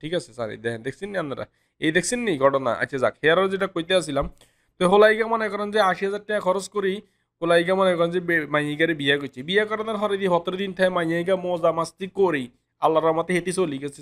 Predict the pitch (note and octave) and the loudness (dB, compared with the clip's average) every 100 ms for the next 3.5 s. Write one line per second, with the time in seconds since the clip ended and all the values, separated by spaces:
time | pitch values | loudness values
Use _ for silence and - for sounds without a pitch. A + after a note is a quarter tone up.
0 | D3 C3+ A#2 G#2 F#2+ G2 G2+ G#2 _ _ | 0 2 0 -4 -10 -12 -12 -12 _ _
1 | _ _ _ _ _ _ D#3+ F3+ G3 G3+ | _ _ _ _ _ _ -4 0 0 2
2 | F3+ F#3+ G3+ G3+ E3 D#3 E3 C#3+ E3 G3+ | 2 0 0 0 2 0 0 -2 -2 0
3 | A3 G#3+ G#3 G3+ F#3 | 0 2 2 2 2